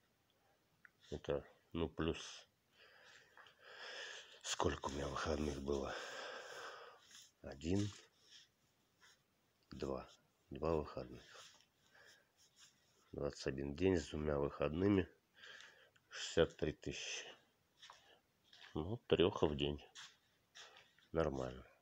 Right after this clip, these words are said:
Это с учётом того, что ещё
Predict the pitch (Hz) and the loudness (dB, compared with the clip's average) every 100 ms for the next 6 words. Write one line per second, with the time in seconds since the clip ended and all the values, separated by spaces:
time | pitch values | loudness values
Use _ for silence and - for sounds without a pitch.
0 | _ - 80 - 76 - 78 76 71 80 | _ -8 -8 -2 -2 2 0 0 2 6
1 | 90 - - 71 - _ - - - - | 6 4 -2 -2 -4 _ -18 -18 -18 -20
2 | - - _ - - 71 69 67 65 | -20 -20 _ -12 -2 0 2 0 -4